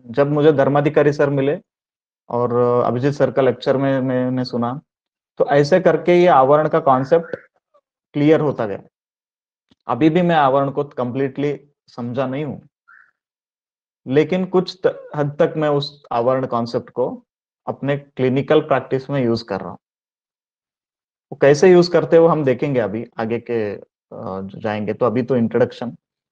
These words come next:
तो ये आवरण हमने तीन चार type के देखे,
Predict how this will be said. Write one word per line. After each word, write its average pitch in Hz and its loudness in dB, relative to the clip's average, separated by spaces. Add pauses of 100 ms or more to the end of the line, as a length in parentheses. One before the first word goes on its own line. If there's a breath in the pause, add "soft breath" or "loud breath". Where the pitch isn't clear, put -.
(1300)
तो 190 6
ये 202 4 (1080)
आवरण 156 4
हमने 170 -2
तीन 147 -6
चार 151 -2
type 135 -2
के 160 0
देखे, 117 -8